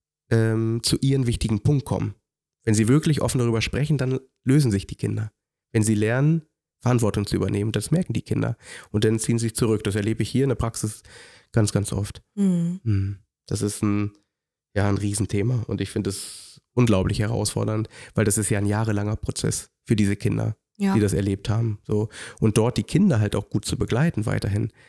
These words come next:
Speaker 1: das ist ja halt auch die, die, die Herausforderung, beziehungsweise diese Mütter so zu stärken in ihrer, ja, in ihren Selbstwert, dass sie erstmal lernen, für sich gut zu sorgen und dadurch halt auch für ihre Kinder gut da zu sein.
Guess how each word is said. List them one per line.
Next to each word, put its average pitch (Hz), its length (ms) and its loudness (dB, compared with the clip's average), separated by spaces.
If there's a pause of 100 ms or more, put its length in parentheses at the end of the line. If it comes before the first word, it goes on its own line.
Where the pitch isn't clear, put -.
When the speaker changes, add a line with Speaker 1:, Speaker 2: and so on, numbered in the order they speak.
(160)
Speaker 1:
das 113 180 2
ist 113 140 0
ja 101 180 0
halt 98 200 -2
auch 98 120 -4
die, - 340 -4
die, - 380 -2
die 107 140 -2
Herausforderung, 110 720 0
beziehungsweise 104 520 -2
diese 98 200 -2
Mütter 117 320 2
so 131 360 2 (340)
zu - 120 2
stärken 117 540 2
in 101 160 0
ihrer, 104 500 0 (500)
ja, 107 200 2
in 104 80 2
ihren 101 160 0
Selbstwert, 104 840 -2 (220)
dass 104 100 2
sie 110 100 2
erstmal 101 280 0
lernen, 101 140 -2
für 101 140 -2
sich 104 260 -4
gut 127 180 0
zu 131 200 -2
sorgen 151 640 -4
und 107 200 0
dadurch 104 240 0
halt 98 140 -2
auch - 100 -4
für - 120 -4
ihre - 140 -6
Kinder 147 240 0
gut 98 160 -4
da - 140 -4
zu - 120 -8
sein. 110 320 -4